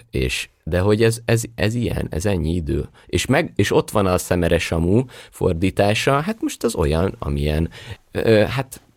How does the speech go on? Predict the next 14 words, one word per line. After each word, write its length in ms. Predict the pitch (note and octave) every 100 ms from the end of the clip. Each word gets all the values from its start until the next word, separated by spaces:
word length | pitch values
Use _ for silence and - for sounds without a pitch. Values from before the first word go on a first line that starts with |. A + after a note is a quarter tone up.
| _ _
ja. 340 | - - - - _ _ _ _
És 160 | A2
ugyanígy 480 | C3 G#2 F#2 F2 -
í-, 200 | F#2+ -
ott 220 | - F#2
van 180 | - C#2+
a 80 | D2+
Marx 360 | D2+ F#2 - -
életmű, 500 | A#2 B2 B2 B2+ B2+
hát 200 | C#3 -
az 120 | F2
is 100 | D#2+
olyan, 240 | E2+ D#2
amilyen. 440 | D#2+ D2 - -